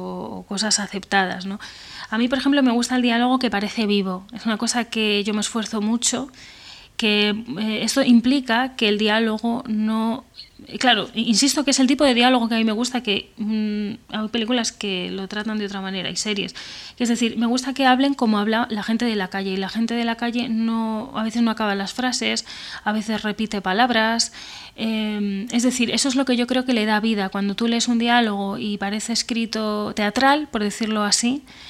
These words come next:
yo creo que pierde frescura. Como te digo esto, luego ahí está Aaron Sorkin, que es uno de los mejores guionistas del mundo,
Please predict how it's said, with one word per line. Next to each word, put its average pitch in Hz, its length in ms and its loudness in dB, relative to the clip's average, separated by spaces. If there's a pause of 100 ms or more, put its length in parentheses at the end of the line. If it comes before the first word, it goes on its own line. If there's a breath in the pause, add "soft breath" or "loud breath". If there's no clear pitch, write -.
(260 loud breath)
yo 233 160 2
creo 240 200 2
que 240 120 0
pierde 214 640 0
frescura. 208 600 0 (420)
Como 208 220 2
te 208 120 2
digo 226 220 6
esto, 240 260 4
luego 220 180 2
ahí 214 120 4
está 214 220 0
Aaron 214 220 2
Sorkin, 247 500 2
que 240 100 -4
es 208 60 -6
uno 202 100 -2
de 196 60 -2
los 196 60 -4
mejores 214 360 -4 (240)
guionistas 220 440 4
del 226 120 4
mundo, 240 440 4